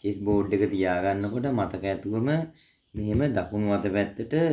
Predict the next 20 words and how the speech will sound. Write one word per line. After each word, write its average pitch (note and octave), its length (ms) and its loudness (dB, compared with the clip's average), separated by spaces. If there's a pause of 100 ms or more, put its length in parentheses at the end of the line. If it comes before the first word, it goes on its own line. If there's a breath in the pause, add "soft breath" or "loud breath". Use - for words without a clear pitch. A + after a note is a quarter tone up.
(140)
සුදු G#2+ 340 -6
පාට A#2 320 2
කොටුවක් A2 400 0
එන A2 160 0
විදියට G#2+ 400 2
තියාගන්න A2 560 2
ඕන. A2 240 2 (600 soft breath)
දැන් G#2+ 120 -4
ඔයගොල්ලන්ට G2+ 340 0
බලා G2 260 4
ගන්න G2 240 0
පුළුවන් A2+ 280 2
බෝඩ් G2+ 280 4
එක F#2+ 180 4
තියලා F#2 320 2
තියෙන A2 220 0
මේ G#2+ 120 0
මගේ G2 220 0
දකුණු F#2 400 0
අත E2 140 -4